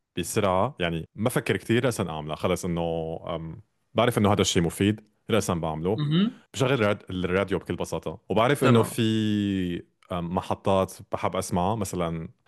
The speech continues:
Speaker 1: دويتشلاند فونك نوفا، أم،
Speaker 2: مهم.
Speaker 1: على طول بسمعها. فكان في شغلة كمان بدي أضيفها، واللي هي إنه الناس اللي عم تسمع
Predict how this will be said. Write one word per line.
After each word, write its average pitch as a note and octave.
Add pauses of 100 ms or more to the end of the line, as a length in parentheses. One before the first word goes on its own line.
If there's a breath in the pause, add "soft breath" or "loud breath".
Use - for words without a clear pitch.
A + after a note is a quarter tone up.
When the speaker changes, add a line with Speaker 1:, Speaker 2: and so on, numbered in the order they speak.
(200 soft breath)
Speaker 1:
دويتشلاند G2+
فونك F#2
نوفا، G#2 (260)
أم، E2
Speaker 2:
مهم. D#3
Speaker 1:
على F3
طول A#2+
بسمعها. F#2+ (100)
فكان D#2+
في C3
شغلة A#2+
كمان A2
بدي G#2
أضيفها، A2+
واللي F#2
هي G#2+
إنه F2 (160)
الناس G2
اللي B2
عم F2+
تسمع A2+